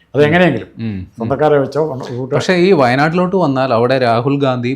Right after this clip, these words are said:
Speaker 2: പ്രിയങ്ക ഗാന്ധി, ഇവരുടെയൊക്കെ സ്-, വ്യക്തമായ സ്വാധീനമുള്ള മണ്ഡലം. ഇപ്പൊ പ്രിയങ്ക ഗാന്ധി അവിടുത്തെ എം പി കൂടിയാണ്. ചുരുക്കി പറഞ്ഞാൽ, ആ,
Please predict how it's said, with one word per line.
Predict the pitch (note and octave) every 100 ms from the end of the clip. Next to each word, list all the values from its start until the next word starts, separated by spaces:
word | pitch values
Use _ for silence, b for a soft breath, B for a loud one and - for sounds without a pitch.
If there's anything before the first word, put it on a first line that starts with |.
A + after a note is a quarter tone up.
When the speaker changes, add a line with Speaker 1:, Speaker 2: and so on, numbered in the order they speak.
| A2+
Speaker 2:
പ്രിയങ്ക | A#2 A#2+ B2+ C3
ഗാന്ധി, | A2+ A2 B2+ C3
ഇവരുടെയൊക്കെ | A#2 C3 C3 D3
സ്-, | - C#3
വ്യക്തമായ | A#2+ - D#3 D#3 D#3
സ്വാധീനമുള്ള | D3+ C3+ C3 C#3+ C#3+ C#3
മണ്ഡലം. | B2+ A2+ G#2
ഇപ്പൊ | B2+ B2+
പ്രിയങ്ക | B2 B2 C#3
ഗാന്ധി | C#3 C#3+
അവിടുത്തെ | C#3 D3
എം | C3 C#3
പി |
കൂടിയാണ്. | D3+ C#3+ A2 F2+ b b b b _ -
ചുരുക്കി | C3 C#3+ G3+
പറഞ്ഞാൽ, | F3+ E3+ F3+ - - _
ആ, | C3+